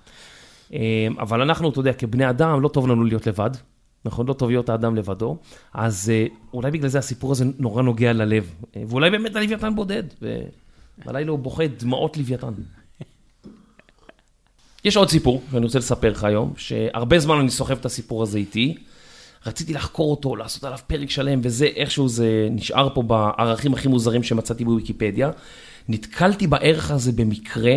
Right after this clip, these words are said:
לפני כמה שנים, אני לא זוכר אם זה כשחקרתי את הסיפור של פורטוגל במלחמת העולם הראשונה, כי יש לי על זה איזשהו, אה,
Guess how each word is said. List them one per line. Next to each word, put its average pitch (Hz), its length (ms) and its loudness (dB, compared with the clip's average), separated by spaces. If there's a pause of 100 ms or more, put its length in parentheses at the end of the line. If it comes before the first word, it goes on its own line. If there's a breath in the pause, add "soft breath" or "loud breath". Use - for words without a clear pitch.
(160)
לפני 143 360 2
כמה 135 240 4
שנים, 120 520 4 (640 soft breath)
אני 107 120 -2
לא 165 120 4
זוכר 160 280 2
אם 147 80 8
זה 120 340 4
כשחקרתי 123 1400 2
את 147 100 -6
הסיפור 135 360 -2
של 131 240 0
פורטוגל 123 760 2
במלחמת 123 400 0
העולם 120 240 4
הראשונה, 110 580 2
כי 139 100 -2
יש 127 100 -4
לי 131 60 2
על 120 80 2
זה 110 120 0
איזשהו, 110 480 -2 (720 soft breath)
אה, 101 80 -8